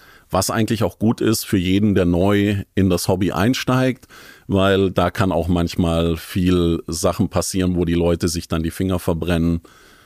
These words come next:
zu viel bezahlen, irgendwas kaufen, was doch dann nicht richtig ist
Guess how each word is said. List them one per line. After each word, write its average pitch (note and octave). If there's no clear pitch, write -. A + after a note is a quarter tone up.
zu -
viel F#2+
bezahlen, E2
irgendwas F2
kaufen, F2
was E2
doch -
dann E2+
nicht E2
richtig E2
ist D#2